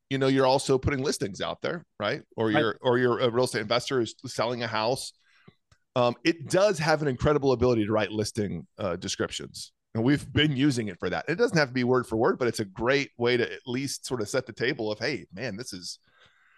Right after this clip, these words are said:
Speaker 1: this is really good content it just spit out." I gave it the fact that it was a three-bedroom house in Woodstock on a basement on one point five acres. And then it enhanced it and gave me this real, you know, r-, really pleasant, flowery sounding description that I can use. Like, and then bam,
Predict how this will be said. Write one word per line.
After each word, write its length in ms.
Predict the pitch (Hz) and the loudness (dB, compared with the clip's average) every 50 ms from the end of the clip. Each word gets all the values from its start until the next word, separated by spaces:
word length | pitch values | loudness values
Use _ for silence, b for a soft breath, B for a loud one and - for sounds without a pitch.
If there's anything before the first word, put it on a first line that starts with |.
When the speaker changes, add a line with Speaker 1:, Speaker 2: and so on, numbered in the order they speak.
| b b b - | b b b -10
Speaker 1:
this 160 | - 139 - | -8 -2 0
is 160 | 131 120 101 | 0 0 0
really 240 | 107 120 135 135 131 | 2 2 4 4 4
good 200 | 120 127 113 101 | 4 2 0 0
content 340 | - 127 143 139 127 120 110 | 2 0 0 2 2 0 -2
it 60 | 101 | 0
just 160 | 95 113 - | -2 -4 -4
spit 180 | - - 117 104 | -2 -2 -2 0
out." 140 | 87 78 - - | 0 -2 0 0
I 100 | 123 147 | 0 2
gave 200 | 147 170 160 147 | 4 2 2 2
it 100 | 147 - | -2 -4
the 80 | - | -4
fact 300 | 123 143 143 139 135 - | -2 0 2 2 2 2
that 80 | - 127 | 0 0
it 80 | 131 127 | 0 0
was 160 | 131 113 117 | -2 -2 0
a 240 | 117 110 110 107 - _ - | 2 2 2 0 -2 _ -4
three-bedroom 440 | 131 147 160 147 143 127 131 123 | -2 -2 0 0 0 -2 -2 -2
house 320 | 127 123 131 123 120 - - | -2 -2 -2 -2 -4 -4 -6
in 140 | 131 120 117 | -6 -2 0
Woodstock 600 | 131 135 127 - - - 123 113 113 117 117 - _ - | 0 0 0 -2 -2 0 2 4 4 2 0 -2 _ -4
on 140 | 113 117 123 | -2 0 0
a 40 | 123 | 0
basement 600 | 104 117 117 117 117 - - - 120 117 113 95 _ - | 0 0 -2 -2 -2 -6 -6 -6 -4 -4 -4 -6 _ -10
on 200 | - 110 107 104 - | -8 -6 -6 -6 -4
one 180 | 110 117 123 | -4 -4 -4
point 220 | 110 120 127 117 - | -2 -4 -4 -4 0
five 220 | - 117 120 113 | 0 0 2 2
acres. 520 | 113 110 107 - 117 110 107 107 - - - b b b b b b b b b b b b b - | 0 -2 -2 -4 -4 -4 -4 -4 -6 -10 -16 b b b b b b b b b b b b b -2
And 160 | 131 135 143 | 0 2 4
then 140 | 151 156 156 | 2 2 2
it 100 | 151 143 | 0 -2
enhanced 600 | 139 131 127 127 139 165 170 208 - - - 156 | -2 -2 -2 0 0 0 0 0 -2 -2 -6 -6
it 100 | 135 131 | -6 -4
and 80 | 131 | -4
gave 220 | 143 143 147 139 131 | -2 -2 -2 -2 -2
me 120 | 139 135 | -4 -2
this 280 | 131 127 127 123 - 131 | 0 -2 -2 -2 -4 -2
real, 560 | 131 139 143 143 139 135 131 127 123 - - - | 0 2 4 4 4 2 2 0 -2 -4 -6 -6
you 140 | 135 123 | -4 -2
know, 260 | 120 113 110 113 113 - - | 0 0 0 0 -2 -4 -6
r-, 120 | 123 - - - | -8 -8 -8 -6
really 400 | 131 127 139 139 127 120 120 - _ _ - - | -4 0 0 2 2 0 -2 -4 _ _ -20 -16
pleasant, 400 | - - 135 131 123 123 123 120 | -6 -2 0 0 0 0 -4 -6
flowery 500 | - - 123 120 117 123 123 127 117 117 | -8 -6 -2 0 2 4 4 2 2 0
sounding 580 | 110 - 123 117 117 120 117 113 113 110 107 101 | -2 -2 -2 0 0 0 0 -2 -2 -2 -2 -4
description 500 | 98 98 - - - - - - 123 101 | -6 -6 -2 -2 -2 -2 0 -2 -2 -2
that 80 | 101 95 | -2 -2
I 120 | 95 98 | -4 -4
can 200 | - - 95 95 | -6 -8 -10 -8
use. 240 | 92 95 95 90 - | -8 -8 -10 -12 -12
Like, 140 | 87 98 - - | -12 -14 -12 -10
and 120 | 117 104 | -8 -6
then 200 | 107 110 107 107 | -6 -6 -6 -6
bam, 300 | 98 - - 147 87 - | -2 0 0 0 0 -6